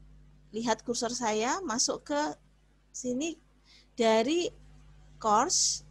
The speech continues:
yang tidak detail, ya. Ini saya zoom ya. Ini kan putih semua begini. Menjadi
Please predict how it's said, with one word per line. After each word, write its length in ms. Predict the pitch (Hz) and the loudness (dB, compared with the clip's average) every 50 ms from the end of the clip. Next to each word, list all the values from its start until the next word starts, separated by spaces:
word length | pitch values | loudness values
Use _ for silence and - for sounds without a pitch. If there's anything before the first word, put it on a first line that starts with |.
| - - - | -20 -14 -8
yang 480 | 202 214 208 208 208 208 202 196 190 - - - - - - - - | -4 -4 -2 -2 -4 -6 -6 -8 -10 -14 -20 -20 -20 -20 -20 -16 -8
tidak 320 | - 330 320 254 254 - 208 | -4 -2 0 2 2 0 0
detail, 480 | 208 - - 180 175 170 190 247 339 - - - - - - - - - - - - - - - | -2 -4 -2 -2 0 0 -2 -4 -8 -10 -16 -20 -20 -20 -20 -20 -20 -20 -20 -20 -20 -18 -14 -8
ya. 320 | - - 175 185 208 262 311 - 220 - - - _ - - - - - _ - 226 | -4 -2 -2 -2 -2 -4 -6 -12 -18 -20 -20 -20 _ -20 -20 -20 -20 -20 _ -6 -4
Ini 80 | 262 | -2
saya 160 | - - 220 | 0 2 2
zoom 320 | 233 - - 240 226 202 185 | 2 2 2 2 2 2 2
ya. 240 | 170 170 196 262 - _ _ _ _ _ _ _ _ _ _ _ _ | 0 0 0 -2 -6 _ _ _ _ _ _ _ _ _ _ _ _
Ini 160 | - - 233 - | -14 -10 -4 -2
kan 160 | 285 302 294 | -2 -2 -2
putih 320 | - 262 247 - 262 262 | -4 -4 -4 -2 -2 -2
semua 480 | - 247 226 220 202 196 190 214 277 311 | -2 -2 -4 -4 -4 -4 -4 -4 -6 -6
begini. 480 | 277 214 - 233 226 233 254 311 381 - - - - - - - - - - _ _ _ _ _ _ _ _ _ _ _ _ _ _ _ _ _ _ _ _ _ _ _ _ _ _ _ _ _ _ _ _ _ _ _ _ _ _ _ - - - _ _ - | -8 -8 -8 -6 -6 -4 -6 -8 -8 -12 -20 -20 -20 -20 -20 -20 -20 -20 -20 _ _ _ _ _ _ _ _ _ _ _ _ _ _ _ _ _ _ _ _ _ _ _ _ _ _ _ _ _ _ _ _ _ _ _ _ _ _ _ -20 -20 -20 _ _ -6
Menjadi 880 | 233 247 247 226 220 208 190 196 196 - 240 247 269 285 320 339 320 | -2 0 0 2 2 2 0 0 -2 -2 -2 0 0 0 0 -2 -6